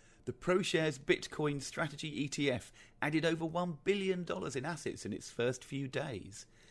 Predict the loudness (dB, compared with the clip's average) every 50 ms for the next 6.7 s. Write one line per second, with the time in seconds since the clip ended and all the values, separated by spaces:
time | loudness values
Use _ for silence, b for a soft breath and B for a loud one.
0 | b b -8 -6 -4 -4 -2 0 4 4 6 4 4 0 -6 b b b b b
1 | b -2 -2 -2 -2 -4 -6 -4 -4 -4 -4 -6 -12 -14 -12 -4 -2 -2 -2 0
2 | 0 -2 -2 -4 -6 -10 b b b b b b -12 -8 -4 -2 -2 -2 -2 -2
3 | -4 2 4 4 4 4 2 0 2 2 2 2 2 2 2 0 0 0 -2 -2
4 | -2 -2 -4 -4 -4 -2 -2 -2 -2 -2 -4 -6 -6 -4 -4 -4 -4 -2 -2 -2
5 | -2 -2 -2 -4 -4 -4 -4 -2 -2 -2 -2 -2 0 0 -2 -4 -6 -6 -4 -4
6 | -4 -4 -6 -6 -6 -6 -4 -6 -8 -8 -10 -12 -12